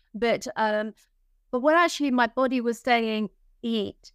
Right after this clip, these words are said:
and I was then going for the biscuits or the, the biscuits in the U K, you know, the cookies,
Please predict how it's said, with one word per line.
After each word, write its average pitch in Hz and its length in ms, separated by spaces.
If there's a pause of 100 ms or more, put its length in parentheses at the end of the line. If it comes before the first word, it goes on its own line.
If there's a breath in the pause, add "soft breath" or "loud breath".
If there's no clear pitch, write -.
(140)
and 214 220
I 226 120
was 214 220
then 214 220
going 208 260
for 202 140
the 190 80
biscuits - 580
or 190 180
the, 196 200
the 185 80
biscuits 190 360
in 190 120
the 180 80
U 185 140
K, 180 260
you 196 80
know, 175 100
the 170 80
cookies, - 480